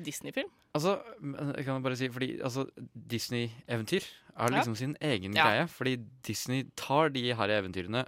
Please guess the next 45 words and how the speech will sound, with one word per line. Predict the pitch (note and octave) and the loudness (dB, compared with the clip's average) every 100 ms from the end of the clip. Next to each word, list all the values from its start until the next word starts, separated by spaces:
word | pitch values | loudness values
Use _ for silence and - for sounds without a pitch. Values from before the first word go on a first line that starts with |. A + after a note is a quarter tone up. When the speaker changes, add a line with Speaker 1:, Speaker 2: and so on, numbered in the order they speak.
| - | -4
Speaker 2:
men, | G#2 G#2+ A2+ - _ - | -4 -2 -2 -8 _ -16
eh, | - G#2 G2+ G2+ G2 G2+ - | -6 -4 -2 -2 -6 -8 -14
de | G2+ G#2+ G#2 | -8 -6 -6
presenterer | - A2+ A#2 - F2 G#2 | -8 -10 -8 -4 -4 -4
dem | E3 | -4
på | A#2 | -2
en | B2+ C#3 | -2 0
veldig | E3 F#2 G#2 | -2 0 -2
sånn, | A#2+ - | -4 -6
altså, | B2 F3+ - | -6 -6 -6
det | D3 | -2
er | G#2 G#2 | -2 -2
en | A#3 D4 C3+ A#2 - - | -4 -8 -12 -16 -18 -10
ganske | C4 A#3+ - | -8 -6 -4
sånn | D3+ D#3 - - | -4 -4 -8 -4
hard | G2 C3 | -2 -2
oppskrift | F3 - - F#2 - - - - | -4 -10 -12 -12 -14 -20 -20 -4
der. | B2 B3+ G3+ | -2 -2 -2
Speaker 1:
Mm. | A#3 F3+ D#3 _ _ _ - | -4 -4 -8 _ _ _ -6
Speaker 2:
Og | C#3 | -4
fortsatt | C3 - D3+ | -4 -4 -4
så | - C#3+ | 0 2
er | B2 | 2
det | D3 | 0
liksom | A#2+ A2+ | -2 -2
en | B2+ | -2
måte | G#2+ G2+ | -2 -2
å | G2+ | -4
håndtere | G#2+ G#2+ F#2 F2+ | -2 -2 -4 -4
det | |
på | - A2+ | -4 -6
som | A#2+ A2 | -4 -4
er | G#2+ G#2+ G#2+ A2+ A2 | -4 -6 -12 -14 -12
sitt | - A2 | -10 -6
eget | G#2 F#2 | -6 -6
format | G2+ F#2 E2 - | -8 -6 -6 -6
igjen, | G#2 A#2+ A2 | -8 -6 -8
eh, | A2 G#2+ G#2 G2+ G2+ G#2 G#2+ A2 A#2+ A#2+ | -6 -6 -6 -8 -10 -12 -14 -16 -16 -18
som | - A2 | -16 -12
jeg | A2+ | -10
synes | A2+ G2+ | -10 -6
er | F#2 F#2+ | -6 -6
liksom | G#2 G2+ G2+ | -10 -12 -12
veldig | G2+ G#2 | -12 -10
gøy. | G#2+ | -12